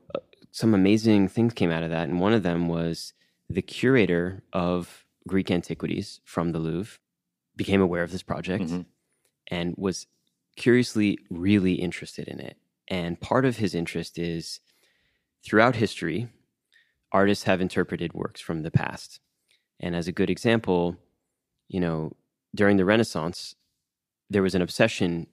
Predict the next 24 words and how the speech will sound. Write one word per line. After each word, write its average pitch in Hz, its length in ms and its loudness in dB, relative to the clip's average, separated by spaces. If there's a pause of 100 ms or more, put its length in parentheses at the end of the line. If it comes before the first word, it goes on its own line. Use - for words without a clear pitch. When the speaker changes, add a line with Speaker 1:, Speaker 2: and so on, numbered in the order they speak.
Speaker 1:
with 90 340 -8
many 85 300 -2 (200)
artists, 85 380 -2 (220)
Michelangelo, 104 640 0
all 90 200 0
of 82 100 -2
the, 82 80 -4
all 90 200 0
of 85 80 -4
the 90 80 -2
great 87 260 0
sculptors 82 340 -10
of 85 80 -8
the 85 80 -6
Renaissance, 95 480 -4 (460)
with 104 460 4 (300)
works 95 300 0
from 90 160 -2
antiquity, 82 580 -6
Speaker 2:
Mm-hmm. 98 100 -10
Speaker 1:
Greek 98 240 0
and 87 120 0
Roman, 85 540 0
and 76 300 -10